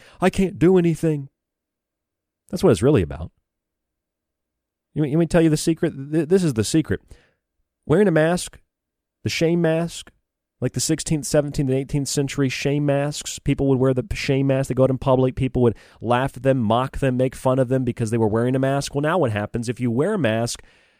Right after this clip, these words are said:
you mock and make fun of people and yell at people and assault people who don't wear a mask. And what is the mask ultimately? It's just B D S M. Cultural B D S M. Because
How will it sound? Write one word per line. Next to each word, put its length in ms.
you 120
mock 280
and 80
make 160
fun 180
of 100
people 320
and 80
yell 160
at 80
people 320
and 80
assault 320
people 260
who 100
don't 220
wear 120
a 60
mask. 420
And 100
what 80
is 120
the 60
mask 340
ultimately? 480
It's 180
just 340
B 100
D 160
S 180
M. 160
Cultural 540
B 180
D 140
S 200
M. 160
Because 300